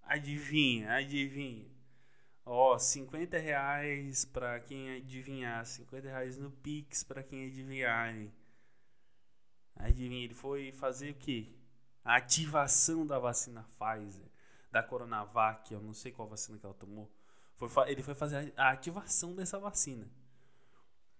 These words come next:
Ativação com a, com a foto, né? Com a foto.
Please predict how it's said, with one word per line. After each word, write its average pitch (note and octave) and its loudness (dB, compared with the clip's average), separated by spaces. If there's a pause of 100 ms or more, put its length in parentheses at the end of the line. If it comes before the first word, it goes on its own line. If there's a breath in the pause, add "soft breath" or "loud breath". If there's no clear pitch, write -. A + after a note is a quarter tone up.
(340)
Ativação B2 -2
com E3 4
a, F#3 10
com - -2
a - 2
foto, - 10
né? G#2 -10 (140)
Com A2 -10
a - -10
foto. - -2